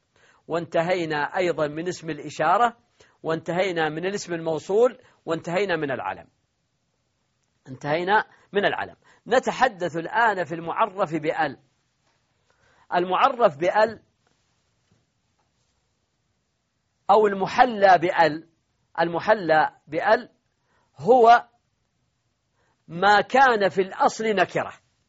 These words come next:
أصله نكرة، ثم أدخلت عليه أل، حينئذ يكون معرفة بسبب دخول أل عليه، وإلا هو في الأصل نكرة.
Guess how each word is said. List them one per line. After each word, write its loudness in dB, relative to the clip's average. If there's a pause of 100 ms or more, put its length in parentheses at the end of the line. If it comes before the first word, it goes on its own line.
(480)
أصله 4
نكرة، -2 (540)
ثم -2
أدخلت 0
عليه 0
أل، -2 (1080)
حينئذ 0
يكون -2
معرفة -2 (420)
بسبب 2
دخول -2
أل 0
عليه، 0 (680)
وإلا 4
هو 6
في -2
الأصل 0
نكرة. -4